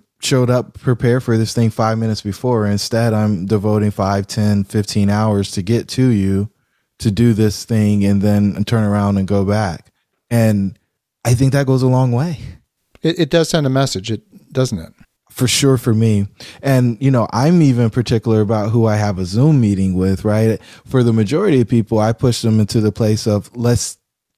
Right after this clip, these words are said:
Speaker 1: communicate via some form of text messaging,"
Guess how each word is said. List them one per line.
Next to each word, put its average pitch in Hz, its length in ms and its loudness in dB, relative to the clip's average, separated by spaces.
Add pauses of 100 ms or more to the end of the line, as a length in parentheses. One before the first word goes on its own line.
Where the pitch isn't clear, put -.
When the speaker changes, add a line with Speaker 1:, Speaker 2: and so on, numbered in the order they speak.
Speaker 1:
communicate 123 560 0
via 107 580 0
some 117 240 0
form 113 280 0
of 101 120 -2
text 147 280 -4
messaging," 87 540 -8